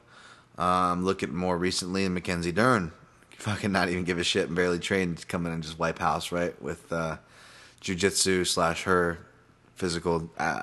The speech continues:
outlying attributes. So it goes a lot of way, a long way in these female divisions. I'm not, uh, being rude or stating anything crazy, right? That's just, that's what it is.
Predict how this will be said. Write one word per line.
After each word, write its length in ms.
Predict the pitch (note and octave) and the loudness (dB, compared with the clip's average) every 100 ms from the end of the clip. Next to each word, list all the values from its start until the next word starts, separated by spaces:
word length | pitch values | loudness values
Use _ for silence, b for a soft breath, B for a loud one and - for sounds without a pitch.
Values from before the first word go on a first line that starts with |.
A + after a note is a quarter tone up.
| - | -6
outlying 360 | - D2 D2 F2+ | -6 -4 -4 0
attributes. 480 | G2 - E2 D#2+ - | 0 -2 -4 -6 0
So 320 | - E2 D#2 - - _ _ _ _ _ _ _ - - - | 0 0 -2 -8 -20 _ _ _ _ _ _ _ 0 0 2
it 80 | |
goes 160 | A#2 A#2 | 4 4
a 40 | |
lot 160 | A#2+ C3 | 6 6
of 40 | |
way, 120 | C3+ D#3+ | 6 4
a 80 | |
long 220 | A#2+ B2 C#3+ | 6 6 6
way 100 | F3 | 4
in 80 | |
these 140 | C#3 - | 2 2
female 220 | G#2 F#2 | 2 0
divisions. 440 | E2 D#2+ D#2 D#2 | 0 -4 -6 -8
I'm 80 | D#2+ | -4
not, 260 | F2+ E2+ - B B B B B B B B B - - - | -2 -4 -10 B B B B B B B B B -20 -20 -14
uh, 260 | C#3+ - G#2 | -12 -10 -8
being 320 | F#2+ G2+ G2 | -2 0 0
rude 360 | F#2+ A#2 B2+ | 2 4 4
or 240 | A#2 G#2 - - - | 4 2 0 -12 -8
stating 340 | - A#2+ G#2+ | 2 2 4
anything 480 | A#2 A#2 A#2+ A#2 A2 | 2 2 2 2 0
crazy, 400 | - C#3 A#2+ E2+ | 2 4 4 0
right? 360 | D#2 F#2 A2 - - | 0 2 2 -2 -14
That's 260 | - - - | -8 -6 -4
just, 300 | F2 - - | -4 -4 -6
that's 240 | D#2+ - | -10 -4
what 140 | F2 | -2
it 80 | F#2+ | 2
is. 420 | A#2+ F#2+ - - | 4 4 0 -6